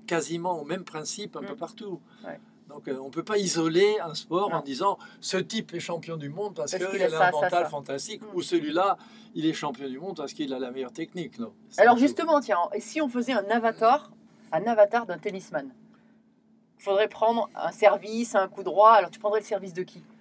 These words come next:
Speaker 2: Le,
Speaker 1: Alors
Speaker 2: pour avoir le meilleur joueur de tout, de tout.
Speaker 1: Alors si je fais un avatar, euh, du, euh, tennisman, je fais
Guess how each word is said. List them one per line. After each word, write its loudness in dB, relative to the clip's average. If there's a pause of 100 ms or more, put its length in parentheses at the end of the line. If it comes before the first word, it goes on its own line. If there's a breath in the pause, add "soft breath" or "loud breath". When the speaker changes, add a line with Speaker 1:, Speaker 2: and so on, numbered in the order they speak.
(380 loud breath)
Speaker 2:
Le, 2
Speaker 1:
Alors -2
Speaker 2:
pour 4
avoir 10
le 0
meilleur 6
joueur 2
de -10
tout, -16
de -16
tout. -20 (200)
Speaker 1:
Alors -4
si -6
je -4
fais -2
un 0
avatar, 0
euh, -10
du, -2
euh, -6 (100)
tennisman, -8
je -12
fais -8